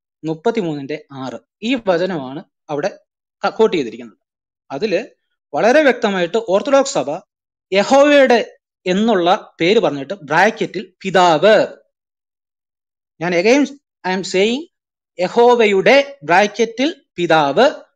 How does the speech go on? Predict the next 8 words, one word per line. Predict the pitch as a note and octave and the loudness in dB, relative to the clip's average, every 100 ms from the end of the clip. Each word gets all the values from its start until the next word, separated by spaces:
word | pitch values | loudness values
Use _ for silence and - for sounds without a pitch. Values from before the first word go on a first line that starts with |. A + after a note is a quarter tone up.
| _ _ _ E3+ | _ _ _ -6
ഞാൻ | F#3+ | -4
വേണമെങ്കിൽ | F#3 F#3 F#3+ B3+ C#4 | 0 -2 -4 -8 -6
അത് | E3+ | -6
ഞാൻ | F3+ F3+ E3+ | -4 -4 -6
display | D#3 - G3 | -8 -4 -2
ഇട്ട് | E3 | -2
തരാം, | E3+ D3 B3 - _ _ _ - | -4 -4 -6 -12 _ _ _ -12
എൻ്റെ, | D#3+ F3 F3 | -6 -2 -2